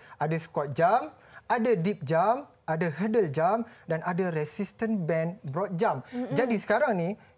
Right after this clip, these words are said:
Speaker 1: kita pilih lima pun aktiviti, tapi kita kena, kita kena faham tentang bagaimana kita nak susun dia dengan daripada keadaan yang ringkas kepada yang lebih kompleks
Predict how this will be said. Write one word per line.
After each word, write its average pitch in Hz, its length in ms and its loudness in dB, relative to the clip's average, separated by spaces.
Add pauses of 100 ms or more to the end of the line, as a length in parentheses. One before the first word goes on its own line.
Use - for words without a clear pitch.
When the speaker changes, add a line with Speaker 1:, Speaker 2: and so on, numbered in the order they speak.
(120)
Speaker 1:
kita 208 240 -4
pilih 226 400 -2
lima 226 400 0
pun 147 320 -4
aktiviti, 156 400 -6
tapi 143 240 -8
kita 170 240 -8
kena, 160 240 -6 (320)
kita 170 240 -6
kena 151 240 -6
faham 165 240 -4
tentang 156 320 -6 (400)
bagaimana 196 560 -2
kita 190 240 -6
nak - 80 -10
susun 190 480 -4
dia 165 240 -4
dengan 151 320 -2
daripada 147 320 -4 (160)
keadaan 151 400 -2
yang 135 240 -4
ringkas 156 560 -6
kepada 226 320 -4
yang 185 240 -2
lebih 180 240 -2
kompleks 151 480 -6